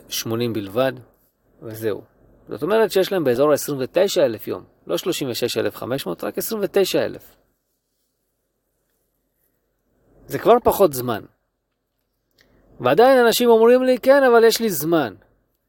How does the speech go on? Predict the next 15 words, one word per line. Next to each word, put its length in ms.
בואו 200
ניקח 300
את 40
זה 100
צעד 200
אחד 220
קדימה. 420
שליש 440
מהזמן 460
הזה, 240
רוב 300
האנשים, 460
שליש 540
מהזמן 560
הזה, 280